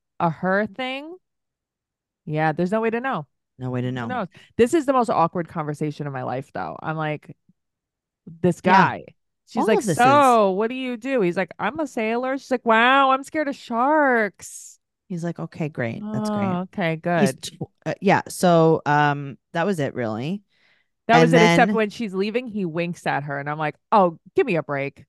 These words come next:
Speaker 1: Gross."
Speaker 2: Wow.
Speaker 1: Yeah, wow.
Speaker 2: Then she meets this next guy.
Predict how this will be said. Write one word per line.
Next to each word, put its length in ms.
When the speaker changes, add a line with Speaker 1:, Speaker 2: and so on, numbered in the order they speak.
Speaker 1:
Gross." 260
Speaker 2:
Wow. 540
Speaker 1:
Yeah, 260
wow. 640
Speaker 2:
Then 260
she 240
meets 720
this 260
next 280
guy. 360